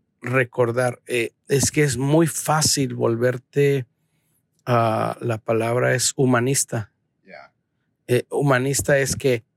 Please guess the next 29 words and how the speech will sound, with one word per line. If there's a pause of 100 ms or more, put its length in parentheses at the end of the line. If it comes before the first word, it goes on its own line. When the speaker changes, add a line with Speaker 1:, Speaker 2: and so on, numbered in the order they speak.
(120)
Speaker 1:
yo
lo
hice, (220)
Speaker 2:
Right.
Speaker 1:
yo
lo
logré. (960)
Eh, (1300)
pero
en
realidad, (600)
como
cristianos,
nosotros
entendemos (680)
que
donde
estamos,
donde
hemos
llegado,
lo
que
tenemos
es
solo
por
la
gracia